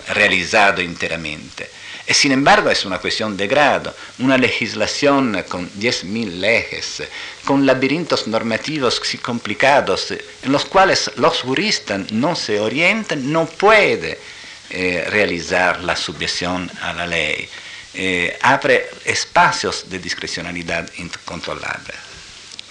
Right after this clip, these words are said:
Más difícil y compleja es la refundación del segundo aspecto, de la legalidad del Estado social, que se desarrolló en el siglo pasado a través de la progresiva expansión de la mediación burocrática,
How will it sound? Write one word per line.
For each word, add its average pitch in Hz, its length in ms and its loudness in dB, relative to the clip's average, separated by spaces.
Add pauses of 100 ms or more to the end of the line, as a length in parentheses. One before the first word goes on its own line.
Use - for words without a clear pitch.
Más 226 260 4
difícil 185 460 2
y 135 60 4
compleja 143 680 6
es - 140 2
la 110 160 2
refundación 117 720 4
del 101 240 2
segundo 98 380 0
aspecto, 90 560 -2
de 101 120 2
la 104 120 4
legalidad 101 560 4
del - 120 2
Estado 104 360 2
social, 90 800 0 (1400)
que 175 100 4
se 175 140 6
desarrolló 160 560 8
en 160 60 10
el 131 120 8
siglo 151 320 6
pasado 151 420 6
a 123 40 4
través 123 400 6
de 107 80 4
la 107 140 4
progresiva 120 680 4
expansión 131 960 6
de 107 80 6
la 101 100 4
mediación 104 560 4
burocrática, 104 1000 4